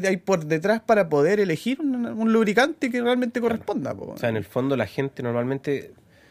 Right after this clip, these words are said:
Speaker 2: ¿qué es lo que pasa? Que dice así como, "Ya, le hace caso al fabricante o al, al manual y todo eso",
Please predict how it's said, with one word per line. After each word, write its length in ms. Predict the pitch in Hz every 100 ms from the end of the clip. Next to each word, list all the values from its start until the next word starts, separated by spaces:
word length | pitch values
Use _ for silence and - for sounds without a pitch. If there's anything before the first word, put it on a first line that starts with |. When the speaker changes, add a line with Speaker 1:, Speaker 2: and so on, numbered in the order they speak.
| _ _
Speaker 2:
¿qué 120 | - 147
es 40 |
lo 140 | 156
que 140 | 151 151
pasa? 300 | 156 170 160
Que 180 | 139 131
dice 220 | 147 147
así 120 | 123
como, 200 | 139 131
"Ya, 160 | 139 123
le 100 | 131
hace 220 | 135 135
caso 260 | 151 147 147
al 80 |
fabricante 920 | 131 135 123 117 147 170 175 190 190 185
o 260 | 135 147
al, 320 | 151 127 120 101
al 140 | 107
manual 400 | 104 104 127 147
y 40 |
todo 140 | 147 151
eso", 240 | 170 208